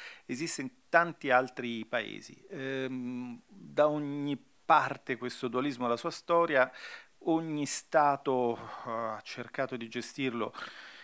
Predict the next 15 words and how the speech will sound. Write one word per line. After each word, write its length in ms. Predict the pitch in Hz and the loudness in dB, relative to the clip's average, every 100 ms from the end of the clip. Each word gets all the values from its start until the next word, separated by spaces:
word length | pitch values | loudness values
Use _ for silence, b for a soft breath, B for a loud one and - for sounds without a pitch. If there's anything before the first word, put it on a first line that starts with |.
| B | B
in 100 | 135 | -4
un 100 | 123 | -2
modo 240 | 143 139 113 | 0 0 0
o 40 | |
in 60 | 214 | 2
un 60 | |
altro. 480 | 127 143 135 123 113 | 4 4 2 -4 -6
Adesso 640 | 123 117 113 - 117 107 110 | -4 -6 -6 -8 -8 -8 -8
sapete 400 | 117 110 120 110 | -8 -8 -10 -10
che 120 | 107 | -10
questo 280 | 139 - 107 | -8 -8 -10
è 40 | |
un 60 | 107 | -8
tema 720 | 120 117 110 107 113 101 98 | -6 -4 -4 -4 -6 -8 -14
così 280 | 110 104 | -14 -14